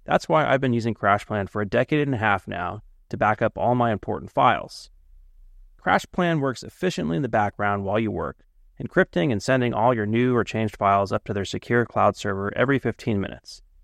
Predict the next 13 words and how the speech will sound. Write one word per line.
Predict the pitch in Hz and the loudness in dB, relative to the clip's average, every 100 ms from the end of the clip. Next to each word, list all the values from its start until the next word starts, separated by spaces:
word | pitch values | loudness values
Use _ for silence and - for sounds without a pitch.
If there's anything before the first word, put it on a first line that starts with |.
| _ - _ | _ -20 _
And | - 113 | -6 -2
they | |
make | 123 151 | 0 -2
it | - | 0
simple | 208 143 82 | -2 0 -4
to | - 107 | -6 -8
restore | 101 - 123 117 | -4 0 0 0
some | - 143 143 | 0 0 2
or | 104 | 0
all | 90 107 | 2 2
of | 113 | 0
your | 117 | -2
data. | 101 - - | -4 -6 -10